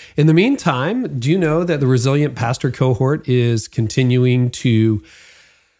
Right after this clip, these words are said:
recruit people, and you can h-, grow as a resilient leader this fall? I think this is more important than ever. You can connect with the faculty who include Glenn Packiam, Danielle Strickland, Sharon Hade Miller,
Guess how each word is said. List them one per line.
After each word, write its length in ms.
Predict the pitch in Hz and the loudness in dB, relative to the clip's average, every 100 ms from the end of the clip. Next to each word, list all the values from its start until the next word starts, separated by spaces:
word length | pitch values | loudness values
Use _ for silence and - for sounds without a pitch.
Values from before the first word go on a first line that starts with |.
| _ - | _ -4
recruit 360 | 127 - 170 170 | 0 2 0 0
people, 380 | 170 170 277 | -2 0 -2
and 280 | 262 135 127 | 0 0 0
you 160 | 123 151 | 0 0
can 160 | 170 | 2
h-, 340 | 151 117 - 123 | 0 0 -2 -2
grow 420 | 98 117 202 - | 0 0 0 -2
as 200 | 123 120 | -4 -2
a 40 | |
resilient 500 | 120 120 127 139 135 | 0 0 0 -2 0
leader 240 | 131 123 120 | 0 2 2
this 180 | 117 - | 0 -2
fall? 300 | 120 117 113 | -2 0 -2
I 80 | |
think 220 | 113 127 113 | -2 -2 -2
this 180 | 120 | -2
is 80 | 113 | 0
more 240 | 113 120 123 | 0 2 0
important 400 | 113 127 120 110 | -2 -4 0 2
than 100 | 113 | 2
ever. 240 | 123 131 | 2 0
You 180 | 117 120 | 0 0
can 160 | 131 | -2
connect 540 | 113 131 117 113 123 - | -2 0 0 0 -2 0
with 160 | 117 | -2
the 80 | - | -2
faculty 600 | 110 123 117 131 113 123 | -4 -2 0 -2 0 2
who 120 | 110 | 2
include 320 | 110 104 127 107 | 2 0 -2 0
Glenn 360 | 117 117 127 | -2 0 0
Packiam, 520 | 113 113 117 135 120 | -2 -4 -2 -2 0
Danielle 380 | 117 117 113 113 | 0 0 0 -2
Strickland, 500 | 107 - 143 139 131 | -2 -4 -2 0 0
Sharon 320 | - 123 120 | 0 -2 0
Hade 260 | 104 117 110 | -2 -2 -2
Miller, 380 | 104 151 202 | -2 0 -2